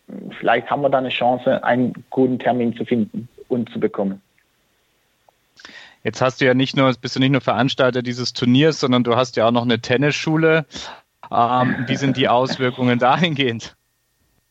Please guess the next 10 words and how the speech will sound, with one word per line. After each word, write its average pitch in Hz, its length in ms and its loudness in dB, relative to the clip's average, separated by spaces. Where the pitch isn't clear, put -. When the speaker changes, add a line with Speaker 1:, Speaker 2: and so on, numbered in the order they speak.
Speaker 1:
Ja, 135 600 4
also 135 280 4
seit 143 300 0
sechzehnten 143 720 0
März 131 360 0
ist 135 160 -14
komplett 147 480 -2
die 156 80 -2
ganze 131 360 -2
Tennisanlage 156 920 -2